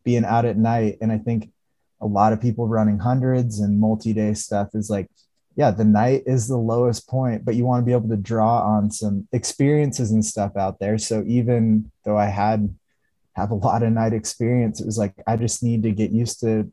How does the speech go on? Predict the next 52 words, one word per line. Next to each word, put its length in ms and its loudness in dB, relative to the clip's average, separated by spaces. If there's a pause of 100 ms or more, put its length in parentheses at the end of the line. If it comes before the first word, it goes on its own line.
the 60 -2
headlamp 480 0
again, 460 0
get 120 -2
used 340 -2
to 300 0
how 160 0
the 80 -2
light 340 0
works, 380 0
where, 280 -2 (260)
where 160 2
your 120 4
step 400 0
and 100 0
everything 440 0
looks 200 -2
different 400 -2
at 80 -6
night. 420 -2
And 140 2
just, 360 -4 (720)
and, 220 0 (300)
like, 160 -4
I 80 -2
was 180 -4
tired. 460 -2
It 100 -4
was 160 -2
midnight, 480 2
but 80 -4
it's 160 -4
like, 160 0
I 80 2
just 280 -2
need 240 0
to 360 -2 (260)
push 280 0
myself 440 -2
to 100 -2
go 180 0
on 160 2
this 200 -2
run 240 0
before 320 0
I 60 2
go 160 2
to 60 -2
bed, 460 0
just 340 -6
to, 100 -4
like, 300 -2